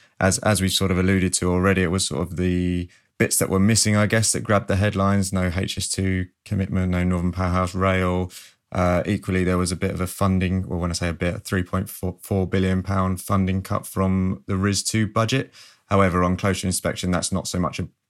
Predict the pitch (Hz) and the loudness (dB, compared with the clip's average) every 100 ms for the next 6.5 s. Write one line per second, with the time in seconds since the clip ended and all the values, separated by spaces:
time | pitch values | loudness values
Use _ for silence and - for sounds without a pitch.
0 | _ - 92 90 90 87 - 101 90 98 | _ -4 0 2 0 -4 0 2 2 0
1 | 90 87 85 82 - 87 87 85 - - | 0 0 0 -2 -2 0 0 0 -2 -2
2 | 95 - 90 85 87 87 - 87 85 87 | -6 -2 0 0 -2 -2 -2 -2 0 0
3 | 87 85 - 87 - 87 87 - - - | 0 0 -2 -4 -4 -4 -4 -4 -6 -8
4 | - 92 90 - - - 95 85 90 92 | -8 -6 -6 -4 -4 -2 -2 0 0 2
5 | 98 - - - - 104 104 101 117 110 | 0 0 -4 -6 -2 0 0 0 -2 -2
6 | - 120 123 127 131 | -2 0 2 2 0